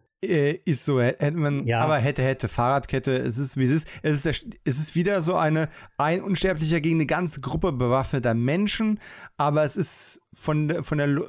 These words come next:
Speaker 1: ja, die Location ist potenziell interessant, wird aber auch nicht sch-, so sehr schön genutzt. Es ist alles ein bisschen,
Speaker 2: Man,
Speaker 1: ist auch schnell
Speaker 2: man,
Speaker 1: vorbei dann.
Speaker 2: man kriegt aber ein
Speaker 1: Ähm, es
Speaker 2: Gefühl für
Speaker 1: es
Speaker 2: die Hektik, die wohl hinter der Kamera <laughs> stattgefunden hat, wie schnell man da fertig werden wollte.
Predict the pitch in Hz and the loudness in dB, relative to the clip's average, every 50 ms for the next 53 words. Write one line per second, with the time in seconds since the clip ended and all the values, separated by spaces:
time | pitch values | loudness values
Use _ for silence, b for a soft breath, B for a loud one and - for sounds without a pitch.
0 | - - - 170 156 151 151 147 151 - - 196 196 - 208 160 - - - 185 | -8 -10 -4 0 0 2 2 2 2 2 2 0 0 0 -2 -2 -2 -2 0 0
1 | 196 196 170 - 180 170 175 - - - - 170 160 139 156 151 160 147 156 160 | 0 0 0 0 -2 -2 -2 -4 -4 -4 -2 -2 -2 -2 -2 0 0 0 0 0
2 | 151 135 110 - - - - - - - 156 156 139 127 156 175 - - - 165 | -2 -2 -4 -6 -8 -12 -12 -14 -6 -2 0 0 2 2 2 0 0 0 0 0
3 | 156 143 151 147 156 151 - - B B B B B B B B B B B - | 0 2 2 0 0 0 -4 -10 B B B B B B B B B B B -2
4 | 175 180 180 196 165 - 202 170 165 175 180 147 165 165 147 - 135 131 131 135 | 0 2 2 0 0 0 0 0 2 2 2 2 0 0 2 2 4 4 4 2
5 | 151 208 - 208 180 - 156 151 165 170 160 160 - - 196 185 156 156 - 190 | 2 2 0 0 2 2 2 4 4 4 4 4 4 4 4 4 4 4 2 2
6 | 196 - - - 180 156 151 156 151 165 165 180 180 180 180 - - 165 147 151 | 0 2 2 2 4 4 4 4 2 2 2 2 2 2 2 2 2 2 2 2
7 | - - 170 170 - - 175 147 - - 165 139 143 151 123 104 180 156 185 147 | 2 2 0 0 0 0 -2 0 2 2 2 4 4 4 4 4 4 4 4 2
8 | 131 123 - - 127 123 123 120 110 - 139 - - 135 123 - - - 131 - | 2 0 2 2 4 4 4 4 4 2 2 0 0 -2 -2 0 0 0 0 2
9 | - 135 127 - - 135 127 131 127 - - 127 - - 135 135 131 135 127 120 | 2 2 2 4 2 2 4 2 0 -2 -4 -4 0 2 4 4 6 6 6 4
10 | 120 - - 123 117 101 95 101 107 101 101 101 95 104 98 95 104 98 95 | 4 2 2 2 2 2 0 0 0 2 2 0 0 0 0 -2 -2 -6 -8